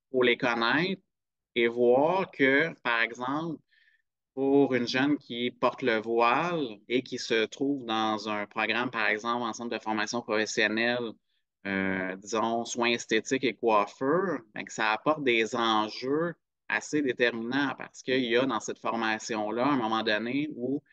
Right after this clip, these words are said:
la personne doit retirer son voile, donc doit être capable de soi-même se coiffer, de montrer,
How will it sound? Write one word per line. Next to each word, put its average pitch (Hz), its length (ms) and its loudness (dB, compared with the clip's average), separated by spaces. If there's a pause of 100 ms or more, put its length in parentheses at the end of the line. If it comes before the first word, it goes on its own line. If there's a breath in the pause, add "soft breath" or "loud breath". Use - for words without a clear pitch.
(200 soft breath)
la - 100 -2
personne 143 320 0
doit 131 320 4
retirer 120 1000 0
son 113 280 -4
voile, 117 600 0 (180)
donc 107 220 -4
doit 120 180 4
être 127 80 -2
capable 135 400 0
de 120 120 6
soi-même 131 680 0
se 123 160 -2
coiffer, 120 680 0
de 113 120 -6
montrer, 117 600 -6